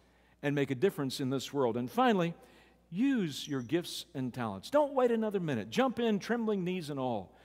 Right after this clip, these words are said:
and use the gifts, the talents that God has given to you. Amen. May it be so.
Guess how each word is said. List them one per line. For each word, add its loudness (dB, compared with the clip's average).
and -8
use 2
the -6
gifts, -6
the -6
talents -4
that -10
God -2
has -10
given -8
to -18
you. -14
Amen. -2
May -2
it -2
be -4
so. -6